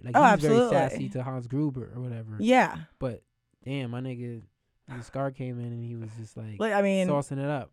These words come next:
Speaker 2: he fucked everything up.
Speaker 1: Yeah.
Speaker 2: He didn't even care.
Speaker 1: Bad guy.
Speaker 2: He was, he was
Speaker 1: Fucking
Speaker 2: that guy. And then Whoopi came in with her attitude.
Speaker 1: Yeah.
Speaker 2: Yeah.
Speaker 1: Who else was there? Who else were the hyenas? I'm trying to think of who the other ones. I know Eric Andre was one of the hyenas in the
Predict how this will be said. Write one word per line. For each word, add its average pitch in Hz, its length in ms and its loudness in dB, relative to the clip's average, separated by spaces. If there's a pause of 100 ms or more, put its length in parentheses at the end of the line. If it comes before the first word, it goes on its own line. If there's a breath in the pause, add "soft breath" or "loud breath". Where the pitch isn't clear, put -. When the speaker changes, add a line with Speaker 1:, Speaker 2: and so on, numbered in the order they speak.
(100)
Speaker 2:
he - 200 -4
fucked 185 240 -2
everything 185 360 2
up. - 160 -14 (160)
Speaker 1:
Yeah. 269 260 -2 (220)
Speaker 2:
He 277 100 2
didn't 311 40 6
even 202 140 4
care. 294 200 4
Speaker 1:
Bad 214 260 6
guy. 170 480 2 (480)
Speaker 2:
He 220 80 2
was, 220 100 4
he 202 120 2
was 220 280 8
Speaker 1:
Fucking 175 120 2
Speaker 2:
that 160 80 -2
guy. 160 140 -2
And 165 140 0
then 170 80 2
Whoopi 214 320 0
came 165 240 0
in 180 380 0
with 160 120 -2
her 226 140 2
attitude. 175 680 0
Speaker 1:
Yeah. 139 260 -2 (260)
Speaker 2:
Yeah. 175 320 0 (320)
Speaker 1:
Who 349 100 -8
else 427 160 -2
was 214 80 0
there? 175 80 0
Who 262 140 -4
else 277 100 -6
were 180 80 -4
the 139 80 -4
hyenas? 127 480 -8 (720)
I'm - 340 -20
trying 214 120 -6
to 190 40 -10
think 185 120 -4
of 165 80 -2
who 156 60 -2
the 139 60 -2
other 135 120 -4
ones. 123 300 -6
I - 60 -2
know 170 100 2
Eric 170 260 0
Andre 147 260 0
was 123 140 -4
one 123 120 -4
of 117 80 -6
the 120 60 -8
hyenas 120 420 -8
in 113 160 -8
the 110 360 -12